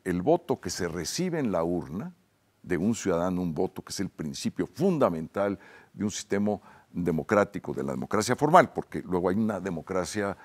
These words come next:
vista más integral, que, que con mucho gusto podemos platicar, pero de la democracia formal, entonces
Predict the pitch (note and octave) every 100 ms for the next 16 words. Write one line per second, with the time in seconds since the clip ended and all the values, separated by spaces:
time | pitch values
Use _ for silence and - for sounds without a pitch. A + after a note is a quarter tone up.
0 | - - - - F#2 - - G#2+ - -
1 | _ D2 D#2 D#2 - G2+ - A2 C3 A#2+
2 | - - - - - - E2 E2+ G#2 G2+
3 | F#2 - F#2 D#2 E2 E2 - G#2+ G#2+ D3+
4 | B2+ - E2+ D#2+ A#1 D2+ D2 - F#3+ G3
5 | E3+ G#2+ F2 D#2+ D3 G3+ _ _ _ _
6 | - - - - C3 F3+ D3 D3+ C#3+